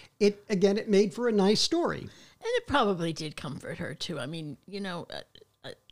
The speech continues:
Speaker 2: I would imagine that at that time, with having lost her mother and Christmas coming and stuff, it, she probably is enjoying the story.
Speaker 1: She was kinda like a, a, a one,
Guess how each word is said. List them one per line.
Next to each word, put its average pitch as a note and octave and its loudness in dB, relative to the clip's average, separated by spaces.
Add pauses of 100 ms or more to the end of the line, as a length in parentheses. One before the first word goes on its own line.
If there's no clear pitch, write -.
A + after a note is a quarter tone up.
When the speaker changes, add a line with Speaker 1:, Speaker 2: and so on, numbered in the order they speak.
(200)
Speaker 2:
I - -6
would D#3 -6
imagine D#3 -6
that D3 -8 (720)
at F3 -12
that E3+ -8
time, E3 -4
with - -10
having D#3 -4
lost D#3+ -4
her E3 -6
mother E3+ -4
and D3+ -8
Christmas F3 -8
coming F3 -8
and D#3+ -8
stuff, - -10
it, - -14
she - -4
probably D#3 -6
is D#3+ -8
enjoying D3+ -8
the - -10
story. D3+ -8 (360)
Speaker 1:
She - -4
was B3+ 0
kinda G3+ 8
like D#3+ 4
a, D3+ 2
a, - 6
a D3+ 8
one, G#3 8